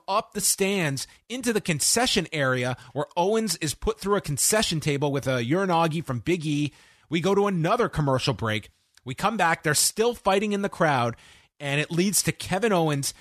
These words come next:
hitting a dive off a balcony onto all three. And this crowd is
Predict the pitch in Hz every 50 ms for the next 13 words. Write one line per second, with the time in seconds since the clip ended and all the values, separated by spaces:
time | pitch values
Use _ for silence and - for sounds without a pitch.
0 | - _ - 185 180 175 160 156 139 110 - - 156 160 170 185 208 220 226 202
1 | - - 170 165 156 170 156 139 110 - _ - 147 156 170 185 165 - 156 113
2 | 101 95 87 - - - - _ - 160 165 151 - 151 - - - 151 160 170
3 | 175 175 - - 127 131 151 147 131 110 101 98 - 123 127 139 220 285 - -
4 | - 160 147 139 131 120 117 101 -